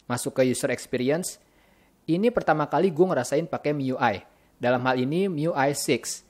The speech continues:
Dan gue langsung jatuh cinta dengan tampilannya yang simple. Nggak ada app drawer dan nggak ada bloatware yang kadang bikin annoying. Performance-nya cukup cepat dan snappy. Keluar masuk dari satu aplikasi ke aplikasi lain terasa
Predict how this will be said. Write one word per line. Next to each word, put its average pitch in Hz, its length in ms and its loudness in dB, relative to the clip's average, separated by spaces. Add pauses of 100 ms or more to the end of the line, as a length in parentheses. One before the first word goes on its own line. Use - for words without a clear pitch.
(300)
Dan 113 280 -4
gue 147 120 8
langsung 151 360 4
jatuh 127 280 2
cinta 127 280 2
dengan 117 280 0
tampilannya 120 560 0
yang 139 140 0 (140)
simple. 113 480 -4 (360)
Nggak 113 240 0
ada 117 80 0
app 113 160 0
drawer 120 400 4 (440)
dan 117 400 2
nggak 113 200 0
ada 113 120 2
bloatware 135 560 4
yang 113 400 -2 (160)
kadang 107 200 0
bikin 120 280 -6
annoying. 131 400 0 (240)
Performance-nya 165 960 2
cukup 156 280 -8
cepat - 400 0
dan 147 80 0
snappy. 117 480 -6 (720)
Keluar 147 320 6
masuk 143 320 0
dari 135 240 4
satu 131 400 2
aplikasi 131 560 -2
ke 123 320 2
aplikasi 123 400 -2
lain 143 400 2
terasa 127 240 -4